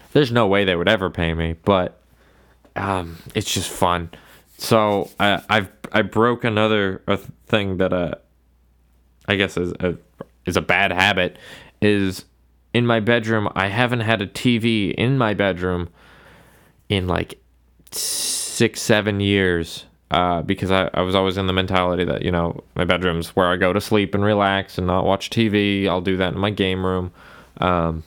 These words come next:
granted, I do keep my laptop in my bedroom, but that's at my desk. Um, so I was, I brought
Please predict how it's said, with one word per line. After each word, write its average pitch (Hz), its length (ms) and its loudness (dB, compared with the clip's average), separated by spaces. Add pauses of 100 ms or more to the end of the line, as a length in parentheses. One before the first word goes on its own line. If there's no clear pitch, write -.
granted, 104 260 2
I 95 60 4
do 98 200 0
keep 98 220 -2
my 92 120 0
laptop 101 460 0
in 92 60 -8
my 92 120 -2
bedroom, 90 380 -2
but 87 120 0
that's 101 200 0
at 82 120 0
my 78 120 0
desk. 85 500 0 (580)
Um, 85 440 -4 (1400)
so 113 360 0
I 90 100 0
was, 104 360 -4 (460)
I 117 60 2
brought 120 420 0